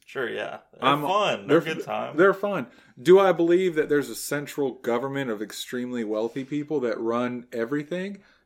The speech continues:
Speaker 2: To an extent, sure. Wealth, wealth has been proven to get you out of anything.
Speaker 1: Yeah, I mean, look, there, there are, wealthy people do control a lot, but these people are not working <laughs> together.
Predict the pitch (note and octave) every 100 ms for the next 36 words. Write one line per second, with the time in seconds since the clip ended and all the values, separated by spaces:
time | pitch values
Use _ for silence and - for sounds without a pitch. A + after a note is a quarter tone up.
0 | - F#3+ E3+ C3 - - A#2 C#3 C#3 -
1 | G2+ A#2 A#2+ A#2 _ _ _ _ _ _
2 | - B2 D3+ D#3 A#2 C3 G#3+ G#3+ F3 D3
3 | C3+ - D3 C#3 A2+ G#2+ A#2+ - G#2+ G2+
4 | F#2+ G2 - - F3 G#2 F#2 F#2+ B2 B2
5 | A#2+ A#2 A#2 C3 A#2 C#3+ D3 D3+ D#3 D3+
6 | D3+ A#2+ C#3+ F3+ F3 - C#3+ B2 A#2 A#2+
7 | A2 - A2 A2 A2+ A#2+ B2 - - _
8 | _ _ _ _ - - C3+ - - -
9 | A2+ A2 G#2+ G#2+ G#2+ G#2+ G#2+ C#3 B2+ A2+
10 | - A#2 G2+ G#2